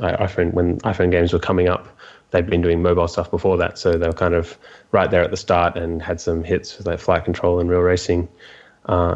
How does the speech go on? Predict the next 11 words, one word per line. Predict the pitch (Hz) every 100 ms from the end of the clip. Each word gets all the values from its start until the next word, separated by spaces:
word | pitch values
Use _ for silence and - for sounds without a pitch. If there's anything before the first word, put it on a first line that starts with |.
| -
and | - 87 85
eventually | 87 90 - 92 87
were | 87 85 85 - _ -
bought | 92 73
by | 87 85
E | 95 92
A, | 87 90 87 - _
and, | 90 82 85 82
um, | 85 85 85 85 - _ _ _ _ _ _ _ -
and | 90 87
then | 87 87 87 87 85